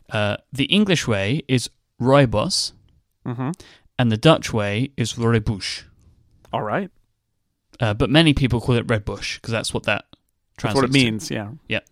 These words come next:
Speaker 1: red bush tea. So there you go. I'll put a link in the show notes, uh, to the Wikipedia page, which has the audio clips, which I attempted to, uh, pronounce in my own way. Or it's
Speaker 2: And, uh,
Speaker 1: actually Wiktionary rather than Wikipedia.
Speaker 2: <laughs> And, uh,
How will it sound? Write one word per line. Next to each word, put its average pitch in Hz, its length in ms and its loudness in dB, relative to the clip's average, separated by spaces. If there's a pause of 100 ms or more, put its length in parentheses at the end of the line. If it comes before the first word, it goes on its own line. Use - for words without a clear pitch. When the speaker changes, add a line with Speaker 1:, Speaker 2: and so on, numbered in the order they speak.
Speaker 1:
red 104 160 -4
bush - 160 -8
tea. 104 240 -10 (640)
So 110 180 0
there 117 160 -2
you 101 120 -2
go. - 200 -10
I'll 139 120 2
put 139 160 6
a - 20 6
link 170 280 0
in 151 80 -2
the 139 60 2
show 127 220 0
notes, - 500 -4
uh, 110 380 -2
to 117 260 -4
the 113 120 -6
Wikipedia 110 600 -2
page, 101 400 -6 (320)
which - 180 -2
has 113 600 0 (180)
the 110 140 -4
audio 101 320 -2
clips, - 500 -6
which - 360 -8
I 104 220 -4
attempted - 640 -10
to, - 180 -14 (680)
uh, 101 340 -4 (640)
pronounce 101 480 -6
in 98 60 -8
my 98 180 -8
own 95 140 -10
way. 101 240 -14 (380)
Or 139 180 2
it's 131 100 4
Speaker 2:
And, 156 100 4
uh, 139 40 0
Speaker 1:
actually 127 140 0
Wiktionary 104 760 -2
rather 101 240 -4
than 101 140 -8
Wikipedia. - 480 -12
Speaker 2:
<laughs> - 720 -20
And, 135 260 0
uh, 110 400 0